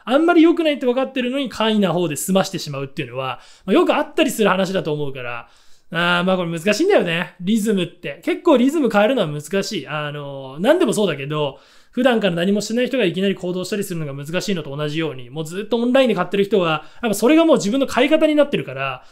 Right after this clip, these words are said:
っていうのはあるかな。気持ちとして、意見は正しいと思う。この質問者の方。僕もそれ寄りだし、もちろんね。そうなんだけど、まあ、そうじゃない人たちのことも少し思って話すと、まあ、うん、リズムの変え方っていうのはやっぱ結構人生でタイミングというか、何かこう、イベントとか出来事がないと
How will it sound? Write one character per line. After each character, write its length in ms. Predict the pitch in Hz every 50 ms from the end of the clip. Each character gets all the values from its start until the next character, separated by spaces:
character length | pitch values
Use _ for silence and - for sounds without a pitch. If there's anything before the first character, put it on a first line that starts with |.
| - _ _ _
っ 20 | -
て 80 | - 330
い 40 | 370
う 40 |
の 80 | 339 240
は 60 | 214
あ 60 | 214
る 60 | 202 -
か 120 | - 147
な。 160 | 139 139 - -
気 100 | - 330
持 120 | 392 403
ち 80 | 392 392
と 80 | 392 370
し 80 | -
て、 480 | - 370 349 330 311 240 226 202 202 311
意 80 | 320
見 180 | 320 359 370 330
は 80 | 277 202
正 300 | 220 214 226 - 240 214
し 20 |
い 20 |
と 80 | 156 160
思 160 | 143 120 -
う。 20 | -
こ 100 | - 208
の 80 | 202
質 120 | 202 - 208
問 100 | 208 175
者 100 | 170 156
の 80 | 151
方。 80 | 151 165
僕 220 | 190 247 240 269 302
も 80 | 311
そ 140 | 302 - 226
れ 100 | 220 226
寄 120 | 214 202
り 100 | 202 202
だ 100 | 196 185
し、 160 | - - 139 131
も 120 | 147 160
ち 100 | - 160
ろ 120 | 143 135
ん 40 | 123
ね。 160 | 123 131 - - - - - - -
そ 120 | - 269
う 20 |
な 80 | 294 302
ん 40 | 302
だ 100 | 294 254
け 120 | 262 254
ど、 380 | 240 302 311 294 226 - - - - - - - -
ま 240 | 285 302 277 220 180
あ、 40 | -
そ 160 | - 330 320
う 40 | 254
じ 60 | 254
ゃ 20 |
な 100 | 277 285
い 60 | 254
人 100 | - -
た 100 | 233 240
ち 80 | 220 226
の 80 | 220 196
こ 100 | - -
と 120 | 285 277
も 140 | 254 226 220
少 180 | 226 - 277
し 120 | - - 220
思 200 | 208 226 269 277
っ 60 | 277
て 80 | 277 202
話 280 | 240 254 262 262 -
す 80 | - -
と、 380 | 330 349 339 311 220 156 135 160
ま 260 | 226 247 240 202 170
あ、 240 | 151 - - - - - - - - -
う 300 | 226 220 208 196 185 185
ん、 20 |
リ 120 | 185 226 220
ズ 80 | 220
ム 80 | 208 190
の 100 | 180 170
変 180 | - 180 175 180
え 20 |
方 200 | 202 196 214 214
っ 60 | 214
て 80 | - 339
い 20 |
う 20 | 339
の 40 |
は 40 | 302
や 60 | 233 196
っ 20 |
ぱ 60 | 180
結 200 | - 220 214 214
構 140 | - 185 160
人 180 | 147 196 226 226
生 100 | 185 165
で 80 | 151
タ 180 | - - - 214
イ 60 | 208
ミ 100 | 202 202
ン 40 | 202
グ 100 | 202 196
と 120 | 208 196
い 60 | 180 147
う 40 |
か、 100 | - 139
何 220 | 180 302 359 359 285
か 120 | 285 240
こ 340 | 233 233 208 185 - - - -
う、 40 | 262
イ 40 |
ベ 120 | 226 262 247
ン 80 | 247 -
ト 120 | 262 233
と 80 | 233 220
か 100 | 170 160
出 100 | 185 196
来 80 | 226
事 180 | 220 202 196 180
が 80 | 165 165
な 120 | 185 180
い 80 | 165 165
と 320 | 285 302 302 285 285 -